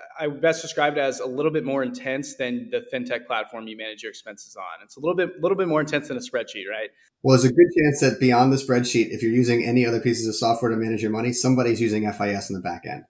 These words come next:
Speaker 2: It's actually
Speaker 1: Yeah.
Speaker 2: kind of one of the best kept secrets in the S and P five hundred.
Speaker 1: Yeah, I love that insight. And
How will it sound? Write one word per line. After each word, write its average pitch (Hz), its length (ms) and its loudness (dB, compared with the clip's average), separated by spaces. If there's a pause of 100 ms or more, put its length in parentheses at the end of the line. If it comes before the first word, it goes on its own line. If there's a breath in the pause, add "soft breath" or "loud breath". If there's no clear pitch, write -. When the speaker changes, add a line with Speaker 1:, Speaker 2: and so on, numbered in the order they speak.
(120)
Speaker 2:
It's 131 200 2
actually 139 380 4
Speaker 1:
Yeah. - 400 -14
Speaker 2:
kind 180 140 4
of 165 80 6
one 151 100 6
of 123 40 4
the - 60 -2
best 117 240 0
kept - 200 -4
secrets 104 360 -4
in 101 60 -4
the 98 80 -2
S 95 140 -6
and 90 80 -8
P 92 120 -6
five 90 240 -10
hundred. 85 260 -14 (220)
Speaker 1:
Yeah, 139 220 2
I 135 40 4
love 147 180 4
that 151 120 6
insight. 135 440 0
And 127 340 -2